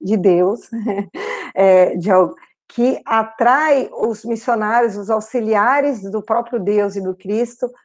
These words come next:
para amparar esse irmão. Mas no suicídio previamente deliberado,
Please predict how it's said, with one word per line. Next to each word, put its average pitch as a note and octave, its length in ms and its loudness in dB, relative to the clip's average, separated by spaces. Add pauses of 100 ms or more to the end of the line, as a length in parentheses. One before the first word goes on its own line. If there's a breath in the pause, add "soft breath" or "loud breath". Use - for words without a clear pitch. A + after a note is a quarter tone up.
(100)
para A3 160 2
amparar A#3 680 0
esse A3+ 280 -4
irmão. F#3+ 440 -2 (540 loud breath)
Mas A3+ 320 2
no A3+ 100 -2
suicídio A3 800 -4
previamente A3+ 760 0
deliberado, F3 920 -2